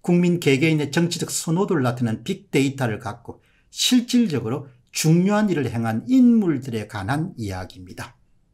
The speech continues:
김미영 원장의 주장은 다음과 같이 시작됩니다. 제목은 부정선거 국가범죄입니다. 지금 부정선거에 대해서 양정철 전 민주연구원 원장 이야기만 하는데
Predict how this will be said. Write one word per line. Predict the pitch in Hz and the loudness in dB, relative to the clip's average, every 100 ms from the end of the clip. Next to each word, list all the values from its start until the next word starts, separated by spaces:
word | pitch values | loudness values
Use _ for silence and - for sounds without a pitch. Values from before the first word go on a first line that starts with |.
| _ _ _ _ _ - | _ _ _ _ _ 0
김미영 | 131 123 127 123 | 4 6 6 4
원장의 | 123 123 127 135 139 131 | 4 4 4 2 -2 -2
주장은 | 131 127 120 117 | -4 -2 -2 -2
다음과 | 123 123 120 110 117 | -2 0 0 -4 -8
같이 | 104 - - | -10 -12 -18
시작됩니다. | - 98 - 92 87 92 - _ _ _ _ _ | -14 -14 -14 -16 -14 -14 -16 _ _ _ _ _
제목은 | - 123 117 131 139 - - _ | 2 2 2 0 -2 -8 -20 _
부정선거 | 170 170 165 165 156 - 127 123 123 127 123 | -4 0 2 0 -4 -4 0 0 -2 -8 -8
국가범죄입니다. | 170 - - 175 156 156 135 123 120 135 135 110 - - _ _ _ _ _ | -10 -12 -8 -6 -4 -6 -2 0 -2 -4 -6 -6 -10 -18 _ _ _ _ _
지금 | 220 202 208 | 0 2 2
부정선거에 | 240 254 247 240 185 151 147 | 2 6 4 2 -2 0 0
대해서 | 147 131 127 123 | 0 -2 0 2
양정철 | 151 170 170 233 240 240 - 98 113 - | 2 2 2 4 4 2 -2 -4 -8 -4
전 | 135 147 156 - | -2 -2 -2 -2
민주연구원 | 160 208 165 123 113 110 104 | 0 0 0 0 -2 -4 -4
원장 | 107 117 117 156 170 135 | -2 0 0 0 -2 -4
이야기만 | 117 117 113 107 104 98 | -4 -2 -4 -6 -8 -10
하는데 | 104 104 104 - | -10 -10 -12 -12